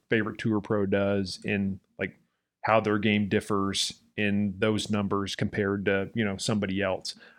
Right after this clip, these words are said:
I think it's, I think it's coming. I mean, five years would be, like,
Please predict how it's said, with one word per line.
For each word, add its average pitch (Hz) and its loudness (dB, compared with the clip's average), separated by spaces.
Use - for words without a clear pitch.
I 127 8
think 175 8
it's, - 2
I 143 6
think 165 8
it's - 4
coming. 135 4
I 135 0
mean, 143 6
five 165 8
years 147 6
would 127 2
be, 107 4
like, 107 4